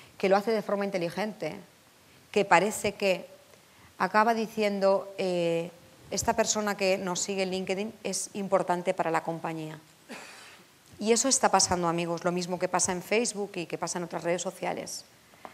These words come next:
Decían que, eh, bueno, ahí está la teoría de los seis grados, ¿no? De que todo el mundo puede conocer a cualquiera. Luego me parece que la han bajado a cuatro. Ni cuatro ni seis. Estamos a un clic de cualquier cosa.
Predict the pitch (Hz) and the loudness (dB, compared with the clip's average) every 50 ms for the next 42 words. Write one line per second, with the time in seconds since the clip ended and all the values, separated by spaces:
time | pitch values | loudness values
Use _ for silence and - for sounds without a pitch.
0 | - - - - - - _ _ _ - _ _ _ - 180 175 185 - - 240 | -20 -20 -20 -20 -20 -20 _ _ _ -20 _ _ _ -10 -4 -2 0 0 2 4
1 | 254 247 220 233 262 269 262 - 185 170 165 156 151 151 160 - - - - - | 6 6 6 6 4 0 -2 0 0 2 4 4 2 0 -4 -10 -14 -18 -16 -8
2 | - - 175 165 147 180 180 175 170 156 147 160 180 - - 165 - - 190 190 | -4 -2 0 0 0 0 -2 -2 -2 -2 -4 -4 -6 -6 -6 -6 -2 0 0 2
3 | 180 190 180 175 180 175 170 160 165 160 - 160 156 147 165 160 185 233 262 269 | 2 2 2 2 2 2 2 2 2 0 0 -2 -4 -2 -2 0 2 2 4 2
4 | 262 262 262 247 208 214 226 262 277 247 214 180 180 175 175 170 165 151 175 165 | 2 0 -2 -4 -4 -4 -4 -4 -4 -4 -4 -4 -4 -4 -4 -4 -4 -2 -2 -2
5 | 160 - 170 165 165 - - 170 165 147 156 147 143 147 - 233 233 240 240 240 | 0 0 -2 -2 -2 -2 0 0 2 2 2 2 0 0 0 2 2 4 6 4
6 | 240 226 226 - - - - - - - - - - - - - 202 202 196 190 | 4 2 0 -8 -18 -20 -20 -20 -20 -20 -20 -20 -20 -10 -2 2 6 6 6 6
7 | 180 175 175 202 190 185 175 165 165 170 - - 170 160 160 - 180 175 175 - | 4 2 2 0 2 4 4 4 4 2 2 4 4 4 6 6 4 4 4 2
8 | 190 185 - - - - - - - - - - - - 220 220 226 226 220 220 | -2 -2 -2 -6 -20 -20 -20 -20 -20 -20 -20 -20 -12 -4 -2 2 2 4 4 4
9 | 214 202 208 - 208 214 233 247 240 240 240 247 247 247 233 185 160 - - 170 | 2 2 0 0 4 6 6 8 6 6 4 2 0 0 0 0 -2 -2 -2 -2
10 | 143 151 151 165 156 - 220 240 269 254 - 226 226 240 254 247 - - 254 247 | -2 -2 -4 -4 -2 0 0 0 0 0 2 2 2 2 2 0 0 2 2 4
11 | 269 254 - - - - - - - - _ _ - - _ _ _ - 190 208 | 4 2 0 -4 -16 -16 -18 -20 -20 -20 _ _ -20 -20 _ _ _ -4 0 0
12 | 202 190 180 175 170 - 170 160 160 - 131 165 - - 147 | 4 6 4 4 4 2 -4 -4 -4 -4 -6 -6 -6 -8 -10